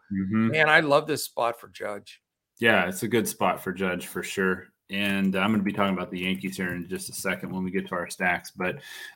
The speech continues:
Speaker 1: uh, I'm gonna go for my B V P. I'm gonna go with Miguel Rojas. He's twenty-two hundred on FanDuel, thirty-two hundred on D K. He's
Speaker 2: Nice.
Speaker 1: four thirty-three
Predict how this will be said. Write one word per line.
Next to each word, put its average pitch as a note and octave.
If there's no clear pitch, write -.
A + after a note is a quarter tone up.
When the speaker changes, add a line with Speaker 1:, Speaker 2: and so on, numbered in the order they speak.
Speaker 1:
uh, G2+
I'm A#2
gonna A#2+
go A2+
for A2
my G2+
B A2+
V A2+
P. A2+
I'm G#2
gonna G2
go G2+
with G2
Miguel F#2+
Rojas. G#2+
He's F#2+
twenty-two A2
hundred A2
on F#2
FanDuel, G#2
thirty-two G2+
hundred G2
on G2
D G2+
K. G2+
He's G2+
Speaker 2:
Nice. C3
Speaker 1:
four A#2
thirty-three A2+